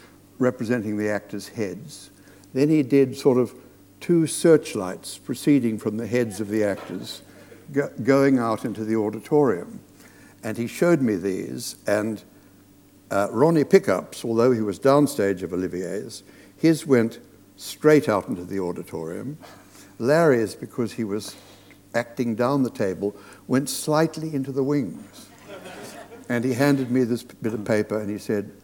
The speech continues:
"See the problem?" <laughs> And I was actually very touched and very impressed because he hadn't said a word during rehearsals at any time. Uh, it had worried him, but he never said anything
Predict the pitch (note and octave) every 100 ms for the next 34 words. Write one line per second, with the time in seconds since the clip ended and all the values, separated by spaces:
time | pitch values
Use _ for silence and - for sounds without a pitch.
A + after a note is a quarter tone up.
0 | - - - - - D3 C3+ C3+ B2+ A2+
1 | A#2+ D3 D#3 - _ - - - - -
2 | C3 - - - - - D#3+ - - E3
3 | - - - - - - G3 D#3+ - -
4 | - - - F3 G3 F3+ D#3 C#3+ D3+ B2+
5 | A#2+ A#2 - F3+ - - - C3 D3 -
6 | C#3+ D#3 E3 D#3+ A3 G#3+ - - A#2+ B2+
7 | A2+ - - - - E3 D#3 G#3+ F3+ E3+
8 | B2+ A#2 C3+ B2 D#2+ - - - _ -
9 | C3+ B2 A2+ G2+ A#2+ B2 F#3 F#3+ - -
10 | D#3+ A3+ G#2+ E2 - - - - - -
11 | - _ - A#2 C3 C#3 E3+ F#3+ F#3 C#3+
12 | G3+ C3+ G#3 C3 A#2+ C#3+ E3+ - G2+ G2
13 | F2 G2 G3